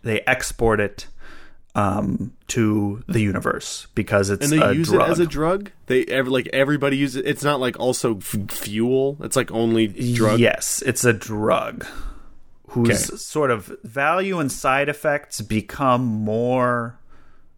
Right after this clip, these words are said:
Speaker 1: uh, apparent as the book goes on. 'Cause I think I, it took me forever to figure out, like, what the heck this thing is.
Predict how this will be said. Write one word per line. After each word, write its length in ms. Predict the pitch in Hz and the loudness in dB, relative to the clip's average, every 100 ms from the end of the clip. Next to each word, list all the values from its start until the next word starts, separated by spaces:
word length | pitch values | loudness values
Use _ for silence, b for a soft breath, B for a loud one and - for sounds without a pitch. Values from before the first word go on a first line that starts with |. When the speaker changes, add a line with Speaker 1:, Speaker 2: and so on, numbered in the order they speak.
| - | -4
Speaker 1:
uh, 320 | 95 95 - - | -2 -2 -2 0
apparent 640 | 117 - 120 110 104 98 | 0 2 2 2 0 -4
as 240 | - 104 95 | -2 -2 0
the 60 | |
book 240 | 95 101 - | 0 0 0
goes 220 | - - | -4 -2
on. 260 | 113 - - B B B | -4 -4 -10 B B B
'Cause 180 | 123 139 | -4 -2
I 20 | |
think 140 | 180 | 0
I, 80 | 156 | 0
it 240 | 175 156 160 | 0 0 -2
took 140 | 226 | 0
me 100 | 190 | 0
forever 280 | 160 143 131 | 2 2 2
to 60 | |
figure 160 | 117 107 | -2 0
out, 60 | 117 | 0
like, 120 | 104 | -2
what 580 | 101 101 104 110 127 - | -6 -6 -2 2 2 0
the 80 | 110 | -2
heck 220 | 113 - | 0 0
this 180 | 110 - | -2 0
thing 160 | 113 | 0
is. 180 | 110 107 | 2 0